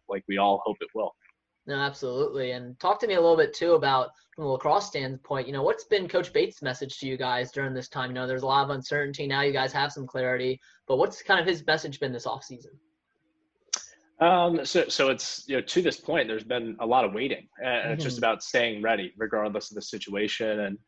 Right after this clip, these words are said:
Speaker 1: um, he, he's done a nice job of communicating that to us and just making sure that we're, you know, staying tight as a group. You know, I don't, I don't think we needed the reminder. I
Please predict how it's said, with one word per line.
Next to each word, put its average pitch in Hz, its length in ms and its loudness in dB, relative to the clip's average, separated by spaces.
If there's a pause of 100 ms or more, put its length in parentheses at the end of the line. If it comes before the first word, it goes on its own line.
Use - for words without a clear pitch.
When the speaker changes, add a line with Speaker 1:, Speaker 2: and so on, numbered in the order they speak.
(340)
Speaker 1:
um, 110 520 0
he, 147 180 2
he's 135 220 4
done 127 140 6
a 123 60 4
nice 120 200 4
job 117 280 2
of 117 120 -8
communicating 117 580 -6
that 123 220 -4
to 123 120 -2
us 135 240 0
and 107 80 -10
just - 160 -16
making 110 260 -6
sure 113 240 -2
that 107 100 -2
we're, 113 280 -2 (420)
you 139 80 4
know, 120 40 4
staying 120 400 0
tight 120 300 2
as 120 140 -4
a 117 60 -4
group. 120 300 -2 (280)
You 127 100 -4
know, 113 60 0
I 110 100 2
don't, 117 200 -2
I 123 60 -2
don't 120 180 -2
think 117 160 -2
we 120 80 -2
needed 120 280 -2
the 113 100 -4
reminder. 117 480 0
I 107 80 -2